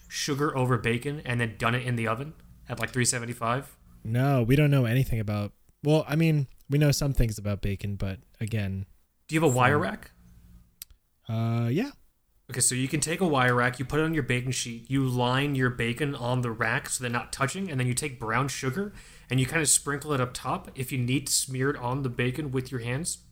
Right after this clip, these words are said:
Speaker 1: do it, but not too rough, otherwise it'll stick to your hands and it'll ruin your life. But as long as there's enough brown sugar on the bacon, you're good. Throw it in there at, like, three seventy-five or four hundred if you're in a hurry,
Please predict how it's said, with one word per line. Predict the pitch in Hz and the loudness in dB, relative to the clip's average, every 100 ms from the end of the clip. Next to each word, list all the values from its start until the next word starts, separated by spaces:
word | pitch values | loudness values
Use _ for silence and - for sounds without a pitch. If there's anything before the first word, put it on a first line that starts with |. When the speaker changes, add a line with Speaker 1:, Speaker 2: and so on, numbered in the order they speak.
| _ - | _ -6
Speaker 1:
do | 131 131 | -4 -4
it, | 185 - | -6 -4
but | 139 | -4
not | 143 139 | -4 -4
too | - | -6
rough, | 123 127 - | -2 -4 -2
otherwise | 127 123 120 | -2 -2 -2
it'll | 117 | -6
stick | - 131 | -6 -8
to | 123 | -6
your | 110 | -4
hands | 110 117 120 | -2 -2 -4
and | 113 | -8
it'll | 110 | -8
ruin | 113 107 | -6 -6
your | 104 | -6
life. | 104 110 135 - | -8 -8 -8 -4
But | 123 | -4
as | 123 | -2
long | 127 185 | 0 0
as | 185 | 0
there's | 147 | -2
enough | 135 143 139 - - - - | -4 -6 -12 -20 -20 -20 -4
brown | 131 143 | 0 0
sugar | 131 143 135 | 0 -2 -2
on | 123 143 | 0 -2
the | |
bacon, | 117 120 131 151 131 | -2 -4 -4 -8 -6
you're | 127 | -6
good. | 123 117 160 - - - - | -2 -2 -2 -8 -20 -20 -20
Throw | - - 135 175 | -18 -2 2 4
it | |
in | 131 131 | 2 2
there | 165 175 | 2 0
at, | 127 | 0
like, | 123 | -4
three | - 143 | -4 -4
seventy-five | 147 139 139 131 123 139 131 | -2 -4 -4 -2 0 0 -2
or | |
four | 107 135 135 | -4 -2 0
hundred | 123 135 147 | 0 0 0
if | 117 117 | -4 -4
you're | 117 | -2
in | 120 | -2
a | 98 | -2
hurry, | 110 110 143 | -4 -2 -2